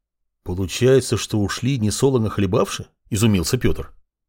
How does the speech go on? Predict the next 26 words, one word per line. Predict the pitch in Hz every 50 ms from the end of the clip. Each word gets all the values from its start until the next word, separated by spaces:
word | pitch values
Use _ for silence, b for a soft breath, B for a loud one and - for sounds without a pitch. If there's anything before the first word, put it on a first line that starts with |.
| _ _ _
"А | - - 95
что | 98 - - - - 220 240 233
у | 214 147
человека | - 208 220 214 208 220 202 196 185 175
Божьего | 160 202 190 127 113 143 143 139
взять | 117 90 95 139 87 - - -
можно? | 90 85 73 - 67 69 - - _ _ _ _ _ _
На | - 123 165
кассу | - - 240 240 - - -
покушались, | 139 - 113 - 107 98 - - 82 82 78 - - - _ _ -
более | - 78 - - - -
не | 127 123 160
на | 175 113
что | - - 80
было". | 71 69 69 67 - _ _ _ _ _ _ _ _ _ -
"И | 101 104 107 104 101 98
что, | - - - - 101 82 73 65 67 69
велика | 73 101 101 107 104 - 107 87
касса, | - - 151 185 175 - - - 82 71 64 - -
ежели | - 80 78 76 85 80
ради | 85 92 98 90 78
неё | 82 85 85 90 101 151 165 113
на | 82 87
душегубство | 95 95 107 101 - 143 131 120 117 87 - - - 76 71
пойти | - - 90 92 - - 82
можно?" | 82 92 85 73 - -